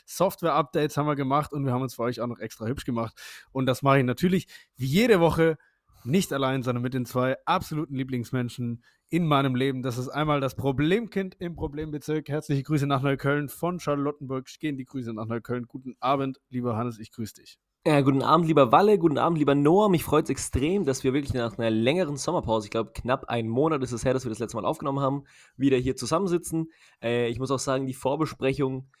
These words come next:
Speaker 2: die wir natürlich für euch, liebe, liebe Zuhörer, Zuhörerinnen gemacht haben, war auch schon, schon an, wie, wie soll ich sagen, das hat schon ein bisschen die, die Dynamik angeteasert. Und Walle, witzigerweise, dass du's ansprichst, weil ich hab mir gestern,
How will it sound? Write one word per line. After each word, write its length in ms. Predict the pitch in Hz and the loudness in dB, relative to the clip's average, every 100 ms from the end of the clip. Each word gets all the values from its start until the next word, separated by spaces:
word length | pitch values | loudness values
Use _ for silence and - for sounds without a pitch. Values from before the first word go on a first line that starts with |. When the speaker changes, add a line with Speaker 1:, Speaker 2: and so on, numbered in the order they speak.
| _ - | _ -4
Speaker 2:
die 80 | 120 | -2
wir 80 | |
natürlich 260 | 120 113 113 | -2 -4 -4
für 80 | 110 | 0
euch, 220 | 120 120 | 0 0
liebe, 320 | 120 117 113 | 0 4 4
liebe 400 | 113 117 117 107 | 2 0 -2 -2
Zuhörer, 440 | - 180 160 135 135 | -2 0 2 0 -2
Zuhörerinnen 380 | 156 143 135 131 | -2 0 0 0
gemacht 300 | 123 127 135 | 0 0 -2
haben, 220 | 120 117 | -2 -2
war 80 | 101 | -2
auch 200 | 120 - | -2 -6
schon, 300 | 127 127 117 _ _ | -8 -8 -12 _ _
schon 280 | - 147 135 | -4 -2 0
an, 580 | - 127 160 170 165 156 | 0 0 0 -2 -4 -4
wie, 160 | 120 123 | -6 -6
wie 200 | 135 135 | -4 -4
soll 220 | 123 139 | -2 -4
ich 60 | 131 | -4
sagen, 140 | 131 | -6
das 100 | 127 | -6
hat 100 | 135 | -4
schon 100 | 151 | -2
ein 40 | 143 | -4
bisschen 220 | 135 143 | -4 -2
die, 280 | 139 131 - _ _ - | 0 0 -2 _ _ -4
die 80 | |
Dynamik 600 | 143 147 131 143 170 160 - | 0 2 2 2 2 -2 -4
angeteasert. 840 | 170 190 175 - 185 - 165 160 | -4 -2 0 0 0 0 0 0
Und 260 | - 139 120 | -4 -2 2
Walle, 360 | 127 160 151 | 2 2 0
witzigerweise, 640 | 156 202 160 135 123 131 127 | -2 -4 -6 -2 -2 -4 -6
dass 140 | 117 | -10
du's 120 | 104 | -10
ansprichst, 480 | 101 147 - 135 - | -8 -8 -6 -8 -6
weil 80 | 120 | -8
ich 140 | 117 | -4
hab 120 | 127 127 | -6 -4
mir 260 | 135 135 | -2 -2
gestern, 580 | 131 156 190 160 156 160 | -2 -4 -2 -4 -6 -8